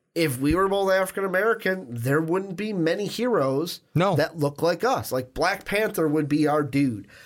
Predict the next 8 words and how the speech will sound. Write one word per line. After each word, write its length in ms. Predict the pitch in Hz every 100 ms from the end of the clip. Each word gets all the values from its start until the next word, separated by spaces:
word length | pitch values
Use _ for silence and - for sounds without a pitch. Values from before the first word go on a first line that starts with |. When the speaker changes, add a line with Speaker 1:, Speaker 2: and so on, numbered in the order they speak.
| -
Speaker 1:
Um, 400 | 127 135 127 123 - -
Captain 460 | 156 180 190 170
Falcon 600 | 160 165 170 170 135 98
would 220 | 120 139 123
be 200 | 135 131
our 180 | 139
dude. 420 | 131 117 123 95 85 - - _
Um, 500 | 127 135 131 127 117